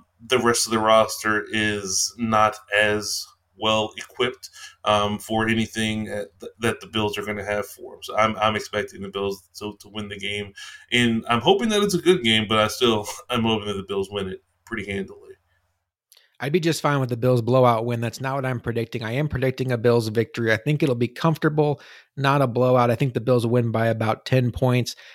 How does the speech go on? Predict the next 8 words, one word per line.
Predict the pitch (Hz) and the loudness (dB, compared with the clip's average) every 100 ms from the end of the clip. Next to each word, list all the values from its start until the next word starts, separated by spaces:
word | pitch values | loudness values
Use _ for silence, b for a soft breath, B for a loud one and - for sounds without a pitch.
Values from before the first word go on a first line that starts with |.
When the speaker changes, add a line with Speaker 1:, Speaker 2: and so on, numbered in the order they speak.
| B | B
Speaker 2:
I | 123 | 2
really | 117 131 165 170 | 6 8 8 8
like | 151 135 131 - B B | 8 8 6 2 B B
Isaiah | 120 107 131 139 | -2 2 4 6
McKenzie | 127 - 123 120 113 120 | 4 2 0 2 2 2
and | 113 | 2
Gabriel | 117 117 120 113 | 2 2 4 2
Davis | 107 110 110 117 - | 2 2 4 4 2